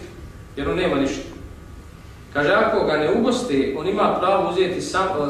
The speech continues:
sam od onih koji mu uskraćuju njegovo pravo. To je jedno od mišljenja. Drugo je da se pod hadisom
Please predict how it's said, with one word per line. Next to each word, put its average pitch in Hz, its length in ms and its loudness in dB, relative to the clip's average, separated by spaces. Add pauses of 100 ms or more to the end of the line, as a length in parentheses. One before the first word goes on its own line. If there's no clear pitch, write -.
(240)
sam 143 460 4
od 135 160 2
onih 185 240 0 (480)
koji 160 160 -2
mu 160 120 -2
uskraćuju 156 640 0
njegovo 131 240 0 (120)
pravo. - 340 -8 (280)
To 151 60 -2
je 160 60 2
jedno 180 160 4
od 135 100 2
mišljenja. - 400 -2 (840)
Drugo 220 320 4
je 175 180 6
da 160 120 2
se 151 260 -2
pod 160 120 -2
hadisom 196 500 -2